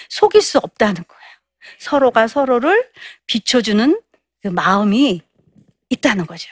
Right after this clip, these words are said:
그래서 마음을 헤아려 주는 거예요. 그것이 바로 역지사지랍니다.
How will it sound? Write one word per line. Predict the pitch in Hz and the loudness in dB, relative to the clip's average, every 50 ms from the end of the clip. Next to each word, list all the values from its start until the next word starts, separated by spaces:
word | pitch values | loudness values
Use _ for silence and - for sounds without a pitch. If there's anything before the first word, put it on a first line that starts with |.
| - _ | -18 _
그래서 | - - 196 202 - 254 294 320 320 - - - - - - | -4 -2 0 0 2 2 2 2 0 -4 -12 -14 -14 -12 -4
마음을 | - 202 208 220 247 277 294 277 277 294 294 | 0 2 4 6 6 4 4 4 2 0 0
헤아려 | 285 320 440 453 415 349 294 208 | 2 4 4 4 4 2 0 -4
주는 | 180 - - 214 208 214 202 | -4 -4 0 0 2 2 2
거예요. | 185 175 - 160 - 165 180 196 | 0 0 0 0 0 0 0 -2
그것이 | - - 208 247 247 247 - 277 | -2 -2 2 2 2 2 2 0
바로 | 233 202 190 240 320 440 466 - - - - - _ - | 0 2 4 4 4 4 2 -2 -14 -20 -20 -20 _ -4
역지사지랍니다. | 202 214 208 - - - 339 311 - 302 262 214 220 196 180 180 185 175 160 - - - - | 0 0 0 0 -2 -2 -2 0 2 2 2 2 4 2 2 0 0 -4 -4 -6 -8 -10 -12